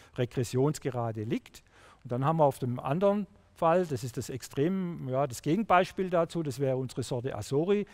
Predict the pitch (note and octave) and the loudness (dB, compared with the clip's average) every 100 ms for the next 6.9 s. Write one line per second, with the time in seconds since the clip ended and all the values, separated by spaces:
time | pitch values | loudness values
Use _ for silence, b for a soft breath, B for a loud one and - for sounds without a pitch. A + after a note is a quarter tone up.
0 | B B - B2 B2 - - D#3+ F3+ E3 | B B -4 -2 -2 -2 4 6 6 4
1 | F#3 G#3 A3+ - - - D#3 F3 D#3+ - | 2 2 -2 -8 -12 -2 2 4 4 4
2 | C#3 D3 C#3+ B2+ B2+ C#3 B2+ A#2 A2 G#2 | 4 4 4 0 0 2 2 2 -2 -6
3 | - G#2 - G#2 G2+ F#2 E2+ B B B | -6 -8 -6 -8 -6 -8 -12 B B B
4 | - A2 G2+ - - B2+ A2+ A2 G#2 - | -6 -4 -4 -12 -14 -6 -4 -6 -8 -14
5 | B2 A2 A2+ B2+ C3 - C3 D3 D3 C#3 | -6 -2 -2 -2 -6 2 4 4 2 0
6 | C3 B2+ B2+ - A2 A2 G#2 F#2 D2+ | 2 2 0 -2 -4 -4 -6 -10 -12